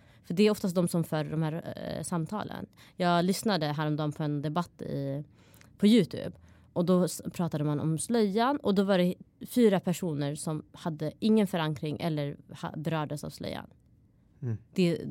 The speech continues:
Speaker 1: samtalen förs utan de som är berörda.
Speaker 2: Mm.
Speaker 1: Så att, ja, vad det än gäller, om det är ett samhällsproblem, om det är religion, vad det nu än är, så måste man ta samtalen med de som är berörda.
Speaker 2: Mm.
Speaker 1: För att
Speaker 2: Precis,
Speaker 1: kunna ta
Speaker 2: inkludera
Speaker 1: fram
Speaker 2: målgruppen.
Speaker 1: Ja,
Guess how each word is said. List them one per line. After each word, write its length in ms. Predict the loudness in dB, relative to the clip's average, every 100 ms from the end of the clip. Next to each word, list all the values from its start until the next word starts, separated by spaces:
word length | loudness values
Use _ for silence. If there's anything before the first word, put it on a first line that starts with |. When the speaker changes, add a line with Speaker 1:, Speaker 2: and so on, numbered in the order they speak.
| -10
Speaker 1:
samtalen 560 | -2 0 2 0 0 0
förs 260 | -4 -6
utan 320 | -8 -8 -6
de 140 | -6 -6
som 140 | -6
är 60 | -6
berörda. 420 | -6 -8 -8 -14 -14 -6
Speaker 2:
Mm. 240 | -6 -4
Speaker 1:
Så 100 | -6
att, 60 | -6
ja, 160 | -8
vad 440 | -6 -8 -2 0 2
det 60 | 2
än 180 | 0
gäller, 280 | 0 0 -2
om 120 | -4
det 60 | -4
är 40 |
ett 60 | -4
samhällsproblem, 580 | -4 -4 -6 -6 -2 0
om 100 | -2
det 80 | -2
är 40 |
religion, 420 | -4 -2 0 0
vad 140 | -2 -2
det 60 |
nu 140 | -2 -2
än 120 | -4
är, 180 | -4 -6 -10 -10
så 160 | 0
måste 360 | 4 4 2 -2
man 280 | 0 0 -4
ta 200 | -4 -6
samtalen 500 | -2 -4 -4 -4 -2
med 100 | -2
de 160 | -6
som 180 | -6 -6
är 120 | -6
berörda. 460 | -6 -6 -6 -8 -12 -10
Speaker 2:
Mm. 240 | -6 -6 -8
Speaker 1:
För 100 | -4
att 40 | 0
Speaker 2:
Precis, 80 | 4
Speaker 1:
kunna 120 | 6
ta 40 |
Speaker 2:
inkludera 320 | 4 4 2 4
Speaker 1:
fram 60 | 4
Speaker 2:
målgruppen. 560 | 2 2 0 -2 -2 0
Speaker 1:
Ja, 240 | 2 2